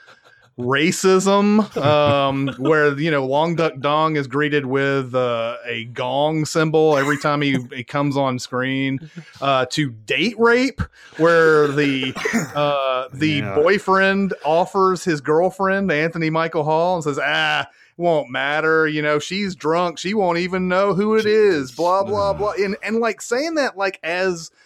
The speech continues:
Speaker 1: the romantic lead of the movie, too. You could never get away with that today. No way, any chance. And Anthony Michael Hall actually feels like he's gonna go through with it, too. And they,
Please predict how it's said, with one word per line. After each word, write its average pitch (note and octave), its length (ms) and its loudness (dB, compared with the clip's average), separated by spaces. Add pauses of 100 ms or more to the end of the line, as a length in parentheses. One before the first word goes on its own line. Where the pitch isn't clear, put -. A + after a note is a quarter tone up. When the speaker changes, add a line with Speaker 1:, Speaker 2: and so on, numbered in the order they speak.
(180)
Speaker 1:
the D#3 260 2
romantic D3 680 0
lead C#3 720 -6 (120)
of C3 220 -4
the B2 80 -4
movie, B2 560 -2
too. E3 300 0
You C3 80 -12
could F3+ 160 -10
never A3+ 440 2
get D#3 140 2
away C3+ 300 2
with B2 120 0
that A#2 200 -4
today. A2+ 500 -6
No C3+ 500 0
way, A2+ 520 -4
any A2+ 240 -6
chance. A2+ 360 -8 (280)
And G3+ 120 0
Anthony F4+ 180 -2
Michael A#3+ 280 2
Hall D#4+ 580 2
actually A3+ 680 2 (260)
feels D4 320 0
like B3+ 220 0
he's B3+ 160 0
gonna A3 180 2
go F3+ 220 2
through C4+ 320 2
with D#3 160 2
it, B2 100 -4
too. D4 300 0
And F3 120 0
they, G3+ 200 -2